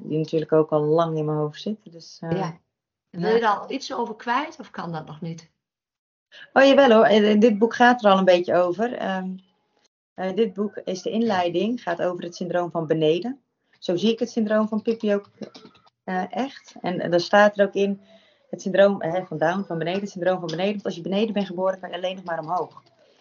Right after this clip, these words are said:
Speaker 1: En zo heb ik dat ook ervaren. Kijk, eh, Pippi in mijn zwangerschap, eh, kreeg heel veel diagnoses.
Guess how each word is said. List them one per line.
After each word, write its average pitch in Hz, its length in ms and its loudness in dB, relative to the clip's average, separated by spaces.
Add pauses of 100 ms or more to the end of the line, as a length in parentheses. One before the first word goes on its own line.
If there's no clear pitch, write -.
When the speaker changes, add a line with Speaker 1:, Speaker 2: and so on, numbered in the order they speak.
(420)
Speaker 1:
En 196 220 0
zo 233 300 4
heb 233 140 2
ik 196 80 -16
dat 190 140 -2
ook 180 120 0
ervaren. 170 600 -2
Kijk, 160 180 -8 (100)
eh, 175 260 -6 (140)
Pippi 190 340 -6
in 175 80 -6
mijn 170 160 -6
zwangerschap, 165 800 -8 (600)
eh, 165 200 -6
kreeg 170 200 -2
heel 180 120 -2
veel 170 100 -2
diagnoses. 165 920 0